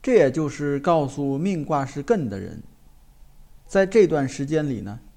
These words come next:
尤其要注意，说话前要经过细密的思考，条理要清晰，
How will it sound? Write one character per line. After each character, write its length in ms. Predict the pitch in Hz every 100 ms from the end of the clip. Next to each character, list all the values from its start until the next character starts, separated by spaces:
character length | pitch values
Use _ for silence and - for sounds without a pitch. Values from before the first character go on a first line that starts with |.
| - - - - -
尤 300 | 156 226 240
其 240 | - 202
要 200 | 208 156
注 220 | 147 156
意， 240 | 147 131 - - _ _ _ _ _ _
说 340 | - - 220 214
话 180 | 202 143
前 460 | - 135 160 - - - - -
要 180 | 160 151
经 260 | 190 190
过 440 | 180 160 127 107 - -
细 320 | - - 214 170
密 240 | 170 139
的 160 | 113 113
思 240 | - 156
考， 260 | - - - _ - - - - - _ - - - - - -
条 280 | - 156 175
理 220 | 202 135
要 180 | 113 120
清 360 | 110 - 196 190
晰， 320 | - 156 -